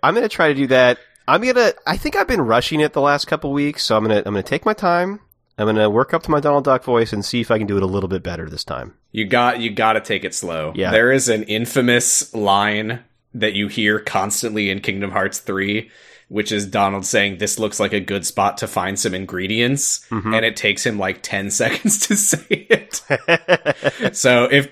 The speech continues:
Speaker 2: if Tony has to take it slow, then we cannot go against that.
Speaker 1: Yep. All right, here goes.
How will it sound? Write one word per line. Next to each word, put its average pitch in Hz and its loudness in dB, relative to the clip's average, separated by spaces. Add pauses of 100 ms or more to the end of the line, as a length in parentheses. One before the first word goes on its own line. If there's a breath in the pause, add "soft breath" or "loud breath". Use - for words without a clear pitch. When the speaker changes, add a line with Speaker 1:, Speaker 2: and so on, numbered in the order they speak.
(100)
Speaker 2:
if 147 2
Tony 185 6
has 123 2
to 120 -2
take 101 0
it 98 -4
slow, 78 -6 (300)
then 87 -6 (320)
we 120 0
cannot 104 0
go 92 0
against 82 -6
that. 82 -6 (500)
Speaker 1:
Yep. - -14 (720)
All 90 -6
right, 90 -10
here 110 -4
goes. 90 -4